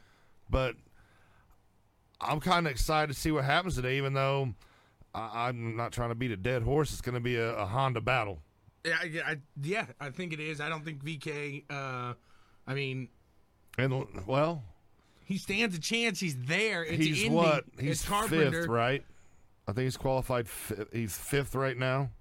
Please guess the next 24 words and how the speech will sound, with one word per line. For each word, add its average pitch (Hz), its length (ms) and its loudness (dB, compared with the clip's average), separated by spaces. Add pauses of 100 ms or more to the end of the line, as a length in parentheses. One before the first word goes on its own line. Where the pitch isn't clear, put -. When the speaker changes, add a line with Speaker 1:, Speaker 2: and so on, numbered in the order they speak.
(120)
Speaker 2:
Uh, 160 640 -4 (640)
Speaker 1:
Fifth 143 280 0
or 139 80 0
sixth? 139 420 -2
Speaker 2:
fifth 175 160 -2
or 175 80 -4
sixth, 139 400 -6
yeah. 113 200 -6 (500)
Speaker 1:
So 127 840 2 (720)
that's 127 220 -2
about 131 300 2
when 127 120 2
he'll 135 140 2
go 127 180 2
out 135 220 4
today, 101 300 -2
too. 92 400 0 (280)
Speaker 2:
Right, 135 240 -4
right 135 180 -4
in 135 80 -12
the 139 120 -6
middle, 135 260 -4
'cause, 139 160 -6
yep. 135 160 -6